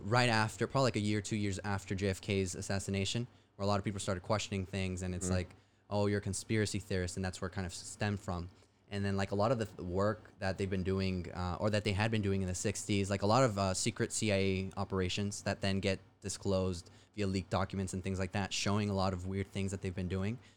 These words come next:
Speaker 1: where, like, those are all conspiracies. They're doing these things in, uh, secrecy
Speaker 2: Mm-hmm.
Speaker 1: to achieve certain outcomes. And that's what a conspiracy is. It's just a group of people trying to achieve a certain outcome in secrecy, not letting people know. Um, so, like,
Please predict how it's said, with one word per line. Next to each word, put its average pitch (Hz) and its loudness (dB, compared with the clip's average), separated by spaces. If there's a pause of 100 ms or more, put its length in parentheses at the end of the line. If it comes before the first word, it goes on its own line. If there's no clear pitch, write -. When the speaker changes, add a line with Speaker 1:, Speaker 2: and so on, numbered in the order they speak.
(320)
Speaker 1:
where, 101 2
like, 95 0 (140)
those 107 2
are 117 6
all 110 6
conspiracies. 107 -2
They're 98 -2
doing 101 2
these 104 0
things 98 0 (100)
in, 90 -2 (400)
uh, 87 -4
secrecy - -4 (220)
Speaker 2:
Mm-hmm. 113 -4
Speaker 1:
to 104 -2
achieve 98 0
certain 101 0
outcomes. - -4
And 101 0
that's 98 0
what 98 2
a 90 -4
conspiracy 90 -4
is. 76 -6
It's 80 -8
just - -6
a 92 -2
group 101 0
of 117 -4
people 104 -2
trying 101 -2
to 101 -6
achieve 101 -4
a - -2
certain 101 -2
outcome 92 -4 (260)
in 95 -6
secrecy, 90 -2
not 95 2
letting 92 2
people 90 -4
know. 80 -4 (560)
Um, 90 -2
so, 98 4
like, 90 0